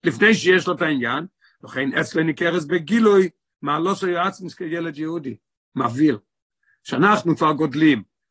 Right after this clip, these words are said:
ואנחנו מגיעים כבר לחינוך, מגיעים כבר אחרי בר מצווה, אז אנחנו כבר רואים את הקשר יותר של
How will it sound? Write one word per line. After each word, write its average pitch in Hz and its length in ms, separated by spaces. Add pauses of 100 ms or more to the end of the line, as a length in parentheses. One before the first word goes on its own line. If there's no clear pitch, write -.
(140)
ואנחנו 156 320
מגיעים 170 260
כבר 160 120
לחינוך, 147 520
מגיעים 170 280
כבר 143 220
אחרי 160 140
בר 151 160
מצווה, 165 720 (1000)
אז 165 160
אנחנו 175 280
כבר 147 200
רואים 147 280
את - 100 (120)
הקשר 170 320
יותר 165 520 (300)
של 147 220